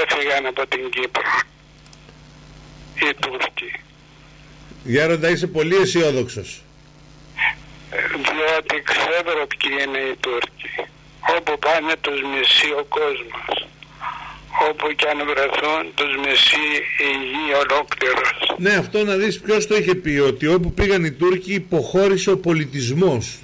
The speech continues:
Speaker 2: Δηλαδή, ε, υπήρχε οπισθοδρόμηση όπου πατούσαν οι Τούρκοι.
Speaker 1: Είναι ένα έθνος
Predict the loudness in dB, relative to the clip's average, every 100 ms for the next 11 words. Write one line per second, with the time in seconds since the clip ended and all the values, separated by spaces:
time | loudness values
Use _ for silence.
0 | -8 -2 0 4 4 4 0 -14 -20 -20
1 | -20 -20 -20 -8 -2 0 0 -4 -4 2
2 | 2 4 2 0 0 -6 -4 0 2 2
3 | 0 -2 -4 -4 -4 -4 -4 -2 -2 -2
4 | -4 -4 -10 -16 -20 -20 -20 -20 -20 -18
5 | -12 -6 -2 0 0 -4 -10 -10 -2 0
6 | 2 2 2 2 2 2 2 0 -4 -4
7 | -2 2 2